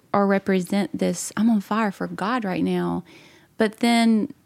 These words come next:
maybe six months from now, where are they? Or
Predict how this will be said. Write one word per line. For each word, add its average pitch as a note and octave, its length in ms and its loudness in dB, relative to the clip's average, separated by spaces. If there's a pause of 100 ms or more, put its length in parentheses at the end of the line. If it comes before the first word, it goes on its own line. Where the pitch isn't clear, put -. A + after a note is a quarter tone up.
(140)
maybe G#3+ 300 2
six - 300 -4
months A#3 380 0
from G#3 180 2
now, F#3 240 2
where F#3 180 0
are A3+ 240 2
they? - 400 -6
Or G3 480 0